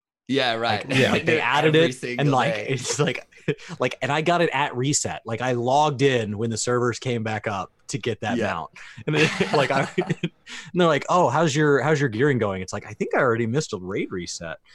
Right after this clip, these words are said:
Speaker 3: Yeah.
Speaker 2: Like, like, <laughs> I
Speaker 3: Yeah.
Speaker 2: don't, I, I
Speaker 3: Absolutely.
Speaker 2: definitely don't tome cap. Uh, but I, I, I adore the Namazu, and getting a Gathering Beast Tribe,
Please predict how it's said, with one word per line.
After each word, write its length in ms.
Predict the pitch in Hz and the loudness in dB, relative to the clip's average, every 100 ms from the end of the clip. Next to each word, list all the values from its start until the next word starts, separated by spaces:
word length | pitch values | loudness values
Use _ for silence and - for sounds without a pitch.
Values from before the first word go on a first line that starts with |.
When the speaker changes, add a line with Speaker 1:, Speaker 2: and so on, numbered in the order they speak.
| - | -6
Speaker 3:
Yeah. 80 | |
Speaker 2:
Like, 260 | 113 110 - | -4 -4 -6
like, 160 | 117 - | -6 -6
<laughs> 60 | - | -2
I 120 | 151 | 0
Speaker 3:
Yeah. 120 | 107 | 2
Speaker 2:
don't, 160 | 98 156 _ 208 | 0 -2 _ -10
I, 40 | - | -6
I 100 | 185 165 | -2 0
Speaker 3:
Absolutely. 220 | 107 139 | 0 2
Speaker 2:
definitely 360 | 160 208 156 135 | 2 2 2 2
don't 240 | 127 113 | 0 0
tome 240 | 107 147 | -2 -2
cap. 300 | 143 90 82 - - - - - | -2 -4 -6 -10 -20 -20 -20 -4
Uh, 500 | 123 127 123 113 107 - 113 | 0 2 0 0 -4 -10 -6
but 140 | 113 98 | -4 -2
I, 380 | 120 120 113 95 _ _ _ - | -2 -2 -4 -8 _ _ _ -14
I, 380 | 107 117 117 90 - | -8 -6 -6 -10 -12
I 80 | 117 | -8
adore 400 | 117 101 110 110 | -6 -4 -2 0
the 80 | 104 | -2
Namazu, 540 | 98 98 - 95 87 | -4 -4 -6 -8 -6
and 100 | 101 | -4
getting 200 | 123 139 | -2 0
a 40 | |
Gathering 460 | 120 104 104 107 101 | -2 -2 -2 -2 -4
Beast 200 | 95 95 | -6 -8
Tribe, 400 | - 92 87 85 | -6 -6 -6 -10